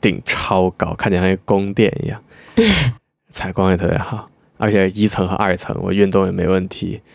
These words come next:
Speaker 2: 嗯。
Speaker 1: 各种我都很满意，兴奋了一晚上没睡着，
Speaker 2: 嗯。
Speaker 1: 那天晚上可能三点，三点才睡着，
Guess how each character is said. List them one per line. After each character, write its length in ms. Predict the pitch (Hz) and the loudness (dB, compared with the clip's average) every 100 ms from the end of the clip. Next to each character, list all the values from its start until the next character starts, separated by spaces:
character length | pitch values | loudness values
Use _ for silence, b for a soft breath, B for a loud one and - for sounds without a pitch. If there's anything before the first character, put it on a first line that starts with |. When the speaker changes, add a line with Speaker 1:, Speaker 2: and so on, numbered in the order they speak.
| b | b
Speaker 2:
嗯。 200 | 254 202 | 0 2
Speaker 1:
各 180 | 202 101 | 2 2
种 160 | 90 92 | 2 0
我 80 | 90 | 0
都 120 | 95 | 0
很 180 | - 90 | -2 0
满 220 | 92 - | 0 -2
意， 180 | - - - | -6 -8 -4
兴 200 | - 110 | 0 2
奋 120 | 110 | 4
了 80 | 101 | 4
一 40 | |
晚 120 | 85 | 4
上 120 | 92 | 0
没 80 | 92 | -4
睡 160 | 95 92 | -2 -2
着， 80 | - | -4
Speaker 2:
嗯。 20 | 104 | -4
Speaker 1:
那 80 | |
天 100 | 101 | 0
晚 120 | 101 95 | 0 0
上 100 | 98 | -2
可 100 | 92 | -2
能 80 | |
三 200 | 92 98 | 0 0
点， 200 | 101 87 - _ - | 2 0 -2 _ -6
三 180 | 104 | -2
点 140 | 98 87 | 0 0
才 100 | 90 | -2
睡 140 | - | -2
着， 300 | - - - | -4 -4 -8